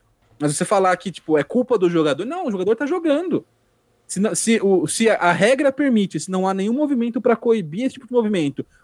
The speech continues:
ele, é uma escolha dele fazer isso ou não. E aí ele vai lidar com a consequência.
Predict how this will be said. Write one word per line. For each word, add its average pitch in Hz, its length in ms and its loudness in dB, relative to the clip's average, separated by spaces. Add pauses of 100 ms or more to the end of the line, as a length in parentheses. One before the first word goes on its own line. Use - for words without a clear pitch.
(240)
ele, 202 160 2
é 208 60 2
uma 214 160 4
escolha 254 480 0
dele 254 180 0
fazer 240 340 0
isso 240 260 -4
ou 269 80 -2
não. 240 280 -4 (360)
E 233 80 4
aí 180 80 6
ele 170 160 6
vai 202 100 4
lidar 208 180 4
com 240 60 2
a 226 60 4
consequência. 247 760 -2